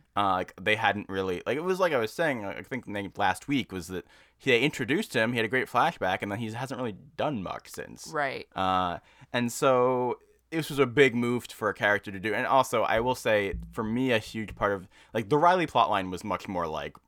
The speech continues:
Speaker 1: I hate Riley. Like, he is not handled well.
Speaker 2: I
Speaker 1: Ilian
Speaker 2: don't,
Speaker 1: <laughs> Yeah.
Speaker 2: yeah.
Speaker 1: Ilian, I think, is handled somewhat well, but what, honestly, what c-, a big part of it is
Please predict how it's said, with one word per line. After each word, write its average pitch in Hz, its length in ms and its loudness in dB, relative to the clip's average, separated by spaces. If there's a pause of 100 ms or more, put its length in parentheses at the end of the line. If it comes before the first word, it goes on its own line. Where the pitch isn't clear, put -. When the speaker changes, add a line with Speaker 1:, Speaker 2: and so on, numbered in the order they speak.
(460)
Speaker 1:
I 87 100 0
hate 87 200 -8
Riley. 55 360 -10
Like, 78 160 -8
he 95 200 -10 (120)
is 98 120 -8
not 90 200 -2
handled 78 320 -6
well. 65 320 -8
Speaker 2:
I 147 160 -6
Speaker 1:
Ilian 208 180 4
Speaker 2:
don't, 175 280 0
Speaker 1:
<laughs> - 40 -20
Yeah. 131 320 0
Speaker 2:
yeah. 151 280 -4 (120)
Speaker 1:
Ilian, 202 580 4
I 120 120 2
think, 123 200 -2
is 117 120 -4
handled 104 300 -2
somewhat 131 500 0
well, 90 360 2
but 98 240 -6
what, 110 200 -6
honestly, 107 340 0
what 92 220 -4
c-, - 120 -16
a 98 60 -6
big 92 240 -4
part 101 180 2
of 95 80 -2
it 87 80 -2
is 85 140 -8